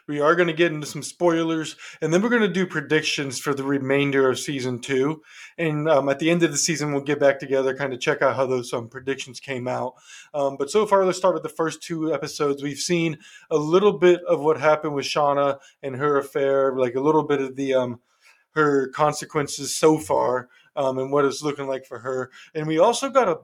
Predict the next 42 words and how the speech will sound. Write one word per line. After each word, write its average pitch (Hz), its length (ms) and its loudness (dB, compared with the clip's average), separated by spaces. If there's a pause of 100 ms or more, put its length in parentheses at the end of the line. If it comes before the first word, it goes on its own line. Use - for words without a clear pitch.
(120)
big 170 400 0
question 156 600 -4
answered 135 560 -4
as 139 360 0
to 123 260 -8
who 175 360 4
is 156 200 -2
it 143 160 -4
the 127 120 -4
first 143 580 -4
person 127 500 -4
that 117 180 -8
they 131 120 -2
eat. 120 600 -10 (560)
And 135 640 -2 (640)
I 147 140 2
don't 165 320 0
think 156 160 -4
it's 131 140 -12
that 143 200 2
big 139 120 -2
of 131 100 -4
a 127 60 -8
surprise. 123 520 -4
Did 127 280 -10
you, 165 180 -6
were 156 100 -4
you 196 140 -2
surprised 160 540 0
whenever 139 360 -2
it 135 40 -2
was 131 160 -8
gonna 139 120 -6
be, 131 260 -12
when 135 160 -10
you 131 100 -8
realized 131 340 0
it 127 40 -8
was 123 100 -10
gonna 127 160 -4
be 123 140 -6
her? 127 300 -2